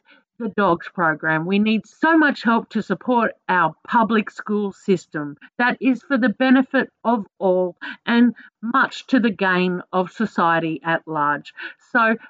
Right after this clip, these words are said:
please call nine four one nine eight three double seven, go to three C R dot org dot A U forward slash donate.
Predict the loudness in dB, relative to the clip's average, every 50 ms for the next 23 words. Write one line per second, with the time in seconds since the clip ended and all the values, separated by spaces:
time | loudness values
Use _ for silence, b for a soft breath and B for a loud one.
0 | B _ -4 0 2 4 4 2 2 -2 -8 -2 0 2 2 2 0 -4 -6 -4
1 | -2 2 2 2 2 0 0 -2 -2 0 2 2 2 2 2 2 2 0 -2 -2
2 | 0 0 0 -2 _ _ -6 -2 0 0 0 0 0 -2 -2 -2 -6 -6 -4 -2
3 | -2 0 0 -2 -2 -2 B B B B B _ -4 -2 0 0 0 2 2 2
4 | 2 2 -2 B B B B _ -4 0 2 2 2 2 2 0 2 2 4 2
5 | 2 2 0 -2 -2 -2 -2 -2 -2 -4 _ -10 -6 -2 0 0 -2 -2 -6 -4
6 | -2 -2 -2 -2 _ _ -2 2 4 4 4 4 2 2 2 4 4 4 4 2
7 | 0 _ _ -2 0 0 2 0 0 -2 -6 -4 -2 0 0 0 0 -2 -8 B
8 | B B B B _ -4 0 0 2 2 2 2 2 2 0 0 -2